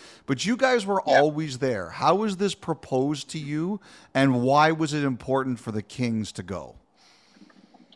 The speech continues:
Speaker 2: Well, I think the, the first thing is, uh, we're doing construction at Crypto dot com Arena for us.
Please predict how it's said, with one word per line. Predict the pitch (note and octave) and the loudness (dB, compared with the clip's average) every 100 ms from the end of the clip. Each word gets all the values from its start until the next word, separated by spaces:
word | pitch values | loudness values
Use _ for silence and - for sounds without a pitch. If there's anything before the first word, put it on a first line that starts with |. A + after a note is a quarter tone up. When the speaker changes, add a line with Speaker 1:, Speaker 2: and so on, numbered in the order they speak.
| _ - | _ 6
Speaker 2:
Well, | F#3 | 6
I | F#3 | 8
think | A#3+ A3 | 4 4
the, | F#3 D3+ | 4 4
the | D3 D#3 | 2 -2
first | - F3 E3+ - | 0 -2 -2 -2
thing | E3 D#3+ | -2 -2
is, | C#3+ B2 C3+ | -4 -2 2
uh, | C3 B2 A#2 | 4 4 4
we're | C3 C3+ | 0 -2
doing | C3 E3+ D#3 | 0 0 0
construction | D3+ A#2+ - D3 - G3 | -4 -4 0 0 0 -4
at | E3+ - | -4 -4
Crypto | - D3 - D#3 | -4 -4 -4 -2
dot | D3+ D3+ - | 0 0 -2
com | D#3+ C#3+ | -4 -2
Arena | C3 C#3+ F3 G#3 F#3+ | 0 0 -2 -6 -6
for | F3 F#3+ | 0 2
us. | G#3+ A#2+ | 2 -4